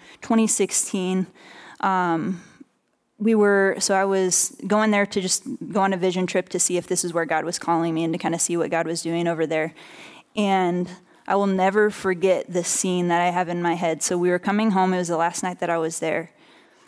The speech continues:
And we came upon this car accident. And, whew,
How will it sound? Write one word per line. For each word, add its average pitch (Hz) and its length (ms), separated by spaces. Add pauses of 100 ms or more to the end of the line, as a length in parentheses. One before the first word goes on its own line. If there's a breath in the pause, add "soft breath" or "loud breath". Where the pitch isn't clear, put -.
And 196 140
we 190 80
came 196 220
upon 196 320
this 170 160
car 180 300
accident. 165 540 (1400 loud breath)
And, 185 500 (920 loud breath)
whew, 349 240